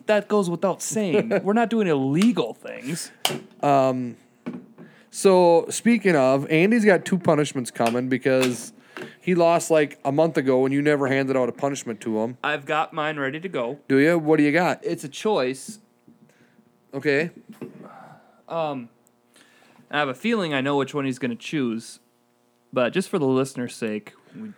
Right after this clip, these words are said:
Speaker 2: Let's break 'em out to him now. That way he, he first discovers them when he hears, when he listens to the pod. He said he would listen to it this weekend since he's not here.
Speaker 1: Thirty minutes in, we'll have to tell him. That's when he can zoom forward to it,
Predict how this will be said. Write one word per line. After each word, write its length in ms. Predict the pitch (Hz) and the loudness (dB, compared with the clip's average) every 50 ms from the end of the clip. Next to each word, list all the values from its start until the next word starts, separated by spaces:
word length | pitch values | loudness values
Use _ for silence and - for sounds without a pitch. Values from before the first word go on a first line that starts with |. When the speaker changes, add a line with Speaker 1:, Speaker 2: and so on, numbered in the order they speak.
| _ _ - | _ _ -2
Speaker 2:
Let's 180 | 156 170 165 | -2 -2 -2
break 300 | 160 151 175 190 202 190 | 0 0 2 2 2 2
'em 80 | 208 165 | 0 0
out 200 | 151 156 165 160 | 0 0 0 0
to 80 | - 165 | -2 -2
him 80 | 143 | -2
now. 220 | 139 143 139 139 135 | 0 0 0 2 2
That 160 | 131 131 135 | 0 0 0
way 140 | 147 147 131 | 0 -2 -2
he, 100 | 135 151 143 - - 123 | -4 -6 -10 -12 -14 -16
he 260 | - 156 147 143 135 123 - - - | -12 -12 -12 -12 -12 -16 -18 -20 -14
first 240 | - - 160 160 - | -8 -6 -6 -6 -6
discovers 440 | - 143 - - 147 143 139 143 131 | -10 -12 -8 -6 -6 -4 -4 -6 -6
them 160 | 120 127 123 | -6 -6 -6
when 80 | 120 120 | -6 -8
he 80 | 117 | -10
hears, 300 | 107 117 135 131 123 - _ _ - - - - - | -8 -6 -6 -6 -6 -8 _ _ -20 -20 -20 -14 -8
when 100 | - 131 | -4 -2
he 60 | 123 | -2
listens 360 | 123 127 135 131 - 139 117 - | 0 0 -2 -2 -4 -12 -12 -8
to 80 | - 135 | -6 -6
the 80 | 117 113 | -4 -4
pod. 260 | - 127 123 117 117 | -2 -2 -2 -2 -2
He 80 | 147 | -4
said 180 | - - 180 175 | -2 -2 0 0
he 60 | 170 165 | 0 0
would 120 | 147 135 | 0 0
listen 300 | 135 147 139 - 147 131 | -2 -2 -2 -4 -8 -10
to 140 | - 131 117 | -8 -6 -6
it 100 | 107 98 | -6 -6
this 200 | 117 113 107 - | -8 -10 -8 -6
weekend 380 | 127 123 117 120 120 110 104 | -8 -8 -6 -6 -8 -8 -8
since 160 | - 120 107 - | -12 -16 -14 -12
he's 140 | 120 117 | -12 -12
not 180 | 113 120 113 110 | -10 -10 -8 -8
here. 260 | 113 117 110 104 101 _ _ | -6 -6 -6 -6 -8 _ _
Speaker 1:
Thirty 380 | - - - 160 151 156 156 147 | -14 -6 -2 0 0 0 0 -2
minutes 400 | 143 135 135 131 127 120 - - | -4 -4 -6 -6 -6 -8 -8 -8
in, 280 | 127 120 113 113 113 - _ _ - | -8 -8 -8 -8 -10 -12 _ _ -16
we'll 180 | - 113 113 113 | -12 -12 -10 -10
have 200 | 113 113 113 - | -10 -12 -14 -14
to 80 | - 110 | -16 -16
tell 260 | - 110 104 107 107 | -14 -12 -12 -12 -12
him. 120 | 104 110 110 _ _ | -14 -14 _ _ _
That's 200 | - 113 113 - | -20 -20 -18 -16
when 120 | - 107 104 | -16 -16 -14
he 140 | 117 117 117 | -10 -10 -10
can 200 | 110 117 107 107 | -8 -8 -10 -10
zoom 180 | 107 113 107 107 | -10 -10 -12 -12
forward 360 | - 110 104 104 107 101 - | -10 -12 -10 -10 -10 -12 -14
to 160 | - 104 101 | -14 -14 -12
it, 120 | 101 95 | -12 -14